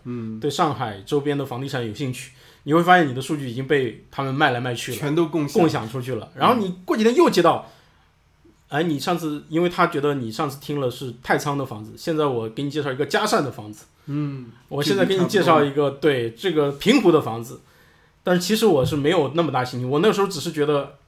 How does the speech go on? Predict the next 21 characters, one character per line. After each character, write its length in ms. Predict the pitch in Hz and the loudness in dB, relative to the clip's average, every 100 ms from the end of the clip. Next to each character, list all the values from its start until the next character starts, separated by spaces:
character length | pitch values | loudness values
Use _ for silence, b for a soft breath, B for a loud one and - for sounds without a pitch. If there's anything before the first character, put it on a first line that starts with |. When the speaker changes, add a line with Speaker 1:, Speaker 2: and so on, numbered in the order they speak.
| _ _ - | _ _ -4
Speaker 2:
他 120 | 170 | 0
们 140 | 165 | 0
打 140 | 151 120 | -2 -2
电 100 | 139 | -2
话 80 | |
也 80 | 135 | -2
不 100 | 123 | -4
容 180 | 131 120 | -4 -4
易， 120 | 123 | -6
我 140 | 110 113 | -8 -6
多 180 | 143 | -4
听 180 | 147 151 | -2 -4
一 60 | 143 | -6
会 100 | 120 | -6
儿 40 | |
帮 180 | 113 123 | -6 -4
他 100 | 135 | -4
完 160 | 120 123 | -6 -8
成 220 | 123 113 | -8 -8
一 60 | |
个。 160 | 117 113 | -6 -8